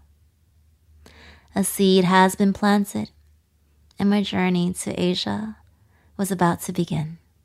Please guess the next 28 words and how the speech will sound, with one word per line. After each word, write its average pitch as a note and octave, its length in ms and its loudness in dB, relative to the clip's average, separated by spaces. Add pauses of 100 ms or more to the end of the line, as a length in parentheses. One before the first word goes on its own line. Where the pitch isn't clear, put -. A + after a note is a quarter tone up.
(420)
Thank F#3 280 -6
you F3 80 -6
all E3+ 380 -2
for F3+ 340 -4
listening. G3 720 -6
If A3+ 160 -8
you G#3 60 -4
have G3+ 100 -4
any F#3+ 160 -2
sharing, F#3 880 -4
comments, F3 600 -4
or F#3 40 -8
questions, F#3 920 -10 (460)
please G3+ 280 -4
do G#3+ 120 -4
reach A3 220 0
out E3+ 200 -2
to - 120 -12
me. A3+ 300 -6
You D#4 60 -8
can F#3+ 180 -6
find E3+ 320 -4
me E3 120 -2
on D#3+ 100 -4
Instagram, E3 760 -4
K E3+ 180 -6
Yoon E3 240 -4
underscore. F#3 840 -8